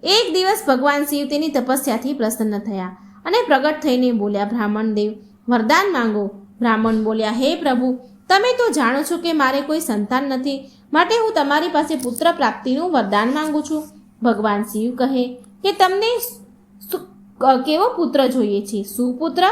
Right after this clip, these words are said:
કે કુપુત્ર?" બ્રહ્મા-, બ્રાહ્મણ કહે છે શિવજીને કે, "આ બંનેમાં શું અંતર છે?"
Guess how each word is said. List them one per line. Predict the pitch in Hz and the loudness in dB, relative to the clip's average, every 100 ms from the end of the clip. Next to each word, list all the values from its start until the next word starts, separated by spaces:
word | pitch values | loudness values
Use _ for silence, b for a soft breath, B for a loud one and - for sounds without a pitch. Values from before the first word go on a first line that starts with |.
| 480 - | 0 -2
કે | 466 | -2
કુપુત્ર?" | 466 359 254 226 220 190 - - - - | 0 -2 -2 -2 -2 -2 -6 -20 -8 0
બ્રહ્મા-, | 254 226 220 226 | 2 2 0 -2
બ્રાહ્મણ | 226 233 220 226 226 | -2 -2 0 0 0
કહે | 226 240 220 | 0 0 0
છે | 226 233 | -2 -4
શિવજીને | 233 233 226 233 226 233 B B - | -2 -2 0 0 0 -4 B B -6
કે, | - | 0
"આ | 415 349 311 349 | 2 2 2 2
બંનેમાં | 311 302 339 392 381 | 0 0 0 0 -2
શું | - 226 294 | -2 -2 0
અંતર | 294 294 | 0 0
છે?" | 285 - 302 302 - | 0 -2 -6 -6 -14